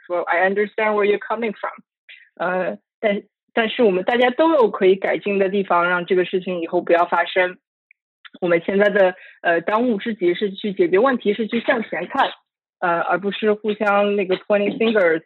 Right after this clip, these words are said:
呃，去说是别-，是对方的错啊，因为这样是解决不了问题的，所以就可以这样用这样一个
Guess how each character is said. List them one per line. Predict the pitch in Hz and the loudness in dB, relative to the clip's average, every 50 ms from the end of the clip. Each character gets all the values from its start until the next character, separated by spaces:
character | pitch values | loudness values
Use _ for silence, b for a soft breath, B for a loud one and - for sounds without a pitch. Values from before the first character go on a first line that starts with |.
| _ - | _ -8
呃， | 147 151 156 156 151 151 160 | -6 -4 -2 -2 -4 -4 -8
去 | - - - 190 185 | -10 -4 0 0 0
说 | 185 - 190 185 | 0 0 0 0
是 | 180 - - | 0 -2 -6
别-， | 190 175 165 - - - - | -4 -4 -6 -6 -8 -12 -12
是 | - 180 | -12 -4
对 | 185 - 202 185 | -2 -2 0 0
方 | - 170 170 | 0 -2 0
的 | 165 160 156 | -2 -4 -6
错 | - - - 165 - | -6 -4 -2 -2 -2
啊， | - - - - 170 | -2 -4 -8 -8 -4
因 | 165 | -4
为 | 165 170 | -4 -2
这 | - 190 | -2 -2
样 | 175 165 170 | -2 0 -2
是 | 175 165 | -6 -6
解 | - 151 | -6 -6
决 | 139 - 156 | -2 -2 -4
不 | 156 - 190 | -2 -2 -2
了 | 190 160 156 | 0 2 2
问 | 156 151 147 - | 0 -2 -4 -8
题 | - - | -6 -4
的， | - - - - | -4 -4 -4 -4
所 | - 165 | -4 -4
以 | 160 | -2
就 | 160 175 165 | -2 -4 -4
可 | - - 170 | -2 0 0
以 | 165 160 | 0 0
这 | - - | 0 -2
样 | 175 165 160 | -2 -2 -2
用 | 175 175 165 170 | -4 -6 -6 -6
这 | - - | -4 -2
样 | 196 175 165 160 | -2 -2 -2 -2
一 | 156 | -2
个 | 175 175 170 165 | 0 0 0 0